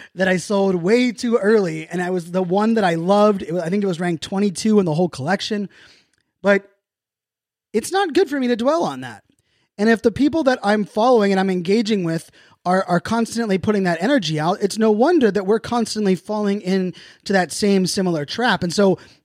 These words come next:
the beauty of this is it's not about putting yourself in a silo or sticking your head in the sand. It's about self-awareness, and it's about just owning your own energy and your own feed and the things that are around you. Because here's the,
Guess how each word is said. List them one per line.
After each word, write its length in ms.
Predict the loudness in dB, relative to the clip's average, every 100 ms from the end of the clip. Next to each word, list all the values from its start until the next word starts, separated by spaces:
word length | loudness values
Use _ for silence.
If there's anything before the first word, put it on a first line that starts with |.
| _ _ _ _ -2
the 160 | 0
beauty 400 | 2 4 4 4
of 180 | 2 0
this 220 | -2 -4
is 300 | -2 -2 -4 -10 -20 _ _ -4
it's 200 | -2 0
not 240 | 0 2
about 320 | 2 2 0
putting 240 | 2 2 4
yourself 420 | 2 2 0 0
in 80 | -2
a 80 | -2
silo 680 | -2 -4 -4 -6 -12 -18 _
or 140 | -8 -6
sticking 320 | 0 2 2
your 140 | 0
head 220 | 0 0 0
in 140 | -2
the 80 | -4
sand. 640 | -4 -6 -6 -12 -20 -20 _ _ _ _ -8
It's 120 | -4
about 260 | 0 0 -2
self-awareness, 1200 | -2 2 2 4 2 2 2 2 2 -4 -12 -18 _ _ _ -2
and 100 | 0
it's 100 | 2
about 240 | 2 2
just 160 | 0 -2 0
owning 480 | 2 4 4 2 -2 -8 0
your 260 | 2 2 2
own 360 | 0 2 0
energy 480 | 0 -2 0 0 -2
and 100 | -2
your 120 | -2
own 200 | -2 -2
feed 300 | -4 -2 -2
and 100 | 0
the 80 | -2
things 200 | -4 -2
that 100 | -2
are 80 | -2
around 260 | -2 -2 -2
you. 100 | -2
Because 240 | -2 0
here's 240 | 2 2
the, 100 | -2